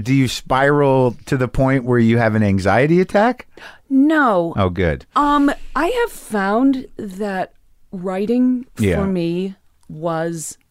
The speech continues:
Speaker 2: is the trick.
Speaker 1: Mm-hmm.
Speaker 2: If I can, I think it's always the thing that saved me. Even in the most awkward and uncomfortable situations, there's always been a part of my brain going,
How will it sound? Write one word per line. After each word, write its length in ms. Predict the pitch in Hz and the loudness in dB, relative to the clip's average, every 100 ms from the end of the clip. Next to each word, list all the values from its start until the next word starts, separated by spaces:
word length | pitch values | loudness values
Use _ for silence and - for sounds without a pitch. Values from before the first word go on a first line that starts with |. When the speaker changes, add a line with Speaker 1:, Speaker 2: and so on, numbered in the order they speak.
| _ _ | _ _
Speaker 2:
is 460 | - 131 117 143 - _ 92 _ _ | -8 -6 -6 -10 -16 _ -20 _ _
the 200 | 143 165 | -12 -8
trick. 560 | 202 - - 294 - - _ - | -8 -8 -8 -8 -10 -20 _ -2
Speaker 1:
Mm-hmm. 240 | 85 92 85 - - | 0 0 -2 -6 -2
Speaker 2:
If 180 | 208 - | 0 0
I 160 | 208 | -2
can, 540 | 254 - 240 233 226 - _ _ _ _ _ _ _ _ _ _ - | -4 -4 -2 0 0 -4 _ _ _ _ _ _ _ _ _ _ -8
I 60 | 233 | -6
think 180 | 349 | -4
it's 120 | 440 - | -6 -6
always 320 | 202 269 247 | -4 -2 -4
the 100 | - 165 | -6 -8
thing 260 | 165 160 | -6 -4
that 160 | 151 - | -6 -8
saved 380 | - 156 143 139 | -6 -6 -4 -8
me. 200 | - - _ - | -10 -18 _ -6
Even 300 | 240 254 262 | -4 2 2
in 140 | 240 | 4
the 40 | 214 | 0
most 380 | 180 175 - - | -2 -6 -8 -10
awkward 400 | 180 180 208 180 | -10 -8 -6 -6
and 80 | 170 | -4
uncomfortable 560 | 151 - 175 170 156 151 | -6 -8 -12 -10 -12 -10
situations, 880 | - 147 151 151 156 160 143 135 - - _ - - _ _ | -10 -12 -8 -8 -6 -6 -6 -8 -12 -20 _ -20 -20 _ _
there's 240 | 185 185 165 | -4 -4 -2
always 180 | 185 190 | -4 -4
been 140 | 190 | -8
a 60 | 160 | -8
part 200 | 165 160 | -8 -8
of 60 | |
my 100 | 156 | -8
brain 220 | 151 147 139 | -6 -6 -6
going, 260 | 143 143 | -8 -10